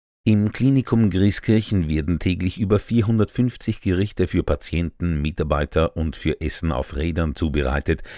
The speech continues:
wie sich Laurenz Pöttinger vor Ort überzeugen konnte. Wirtschaftsbund-Obmann Thomas Wimleitner sammelte mit seiner Frau fleißig Müll, ein Beispiel, das bei manchen Schule machte.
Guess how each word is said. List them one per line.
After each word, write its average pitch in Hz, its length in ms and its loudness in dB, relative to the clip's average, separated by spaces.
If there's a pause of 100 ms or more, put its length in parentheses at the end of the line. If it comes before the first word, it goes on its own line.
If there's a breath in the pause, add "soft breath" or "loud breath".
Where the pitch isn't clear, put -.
(160 loud breath)
wie 73 200 0
sich - 320 -4
Laurenz 71 500 0
Pöttinger 87 420 0
vor - 220 2
Ort 78 240 0
überzeugen 73 600 -4
konnte. 65 520 -6 (540)
Wirtschaftsbund-Obmann 85 1200 2
Thomas 76 480 0
Wimleitner 85 640 2 (100)
sammelte 104 560 4
mit 95 220 0
seiner 82 220 2
Frau 80 340 2
fleißig - 560 -2
Müll, 87 300 2 (280 loud breath)
ein 62 240 -2
Beispiel, 76 480 0
das - 260 -6
bei - 120 -2
manchen 67 420 -2
Schule 107 300 4
machte. 71 480 0